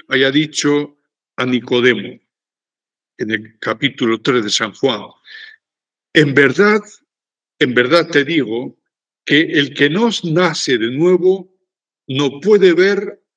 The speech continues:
el reino de Dios". El que no nace cada día de nuevo.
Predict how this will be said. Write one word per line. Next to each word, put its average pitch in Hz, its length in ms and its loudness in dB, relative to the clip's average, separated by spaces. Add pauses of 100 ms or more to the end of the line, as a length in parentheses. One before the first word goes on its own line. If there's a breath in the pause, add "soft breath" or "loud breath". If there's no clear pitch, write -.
el 127 160 -4
reino 135 460 -4
de 117 120 -2
Dios". - 500 -12 (760)
El 117 160 -8
que 110 140 -6
no 131 180 -4
nace 151 320 -4
cada 135 280 -4
día 101 340 -8
de 113 180 -8
nuevo. 113 520 -6